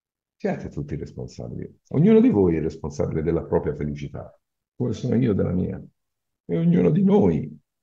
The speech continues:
noi, è responsabile della felicità di chi ci sta accanto. Quindi ci vuole un metodo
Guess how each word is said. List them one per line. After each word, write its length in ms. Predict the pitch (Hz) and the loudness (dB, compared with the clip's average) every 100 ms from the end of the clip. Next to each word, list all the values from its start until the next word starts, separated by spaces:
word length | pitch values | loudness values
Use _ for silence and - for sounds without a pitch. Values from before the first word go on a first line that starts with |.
| _ _ _ _ | _ _ _ _
noi, 560 | - 113 123 117 - _ _ _ _ _ _ _ _ _ _ | -8 -4 -4 -6 -14 _ _ _ _ _ _ _ _ _ _
è 120 | 80 | -4
responsabile 1120 | 80 82 - 85 - 92 80 80 73 73 - - _ | -2 -2 -4 -6 0 0 2 0 -2 -6 -12 -20 _
della 240 | - 90 | -4 -2
felicità 360 | 85 - - - | -4 -10 -6 -6
di 140 | 78 | -4
chi 100 | 78 | -6
ci 140 | 73 - | -8 -12
sta 200 | - 76 | -8 -8
accanto. 600 | 73 - 73 64 - - - _ _ _ _ _ _ _ _ _ _ _ _ | -6 -4 -2 -4 -10 -18 -20 _ _ _ _ _ _ _ _ _ _ _ _
Quindi 260 | _ 120 92 | _ -2 -2
ci 140 | 80 | -2
vuole 680 | 90 90 87 87 82 80 - _ _ _ _ _ _ _ _ | -2 2 4 2 0 -4 -16 _ _ _ _ _ _ _ _
un 260 | 104 98 85 | -2 2 2
metodo 760 | 92 82 - 64 60 57 - | 2 0 -2 -6 -6 -8 -12